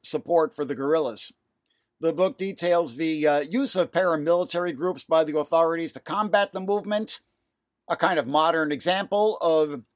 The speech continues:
indirect rule and the usual horrific human rights abuses. Uh, very interesting read. Learned a lot from the book, but there is not a lot in it on, um, Naxalite ideology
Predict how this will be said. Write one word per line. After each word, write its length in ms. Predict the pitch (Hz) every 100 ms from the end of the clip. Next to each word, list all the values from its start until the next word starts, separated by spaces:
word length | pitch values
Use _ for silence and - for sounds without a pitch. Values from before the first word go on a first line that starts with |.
| _
indirect 720 | 185 185 160 160 147 156 151 139
rule 640 | 147 156 139 139 180 175 -
and 260 | 147 147
the 300 | 147 143 135 143
usual 640 | 165 151 156 143 147 120 _ _ _ _ _ -
horrific 420 | 156 170 143 -
human 260 | 160 143
rights 280 | 143 170 160
abuses. 580 | 156 139 165 220 226 - _ _ _ _ _ _ - _ _ _ _
Uh, 320 | 196 - - - _
very 300 | 196 277 262
interesting 500 | 247 240 - 254 285
read. 400 | 202 208 254 233 -
Learned 240 | 190 233 185
a 40 |
lot 240 | 185 214
from 140 | - 202
the 80 | 127
book, 300 | 160 180 -
but 200 | 185 -
there 220 | 208 214
is 120 | 190
not 340 | 196 233 269 - -
a 60 |
lot 440 | 175 175 220 208 - _ _ _ _ _ _
in 160 | 190 196
it 200 | 190 190 -
on, 320 | 175 170 170
um, 380 | 160 160 160 139 _ _ -
Naxalite 760 | 175 214 - 196 180 175 170 - -
ideology 1200 | 175 165 165 156 170 185 202 202 127 113 101 95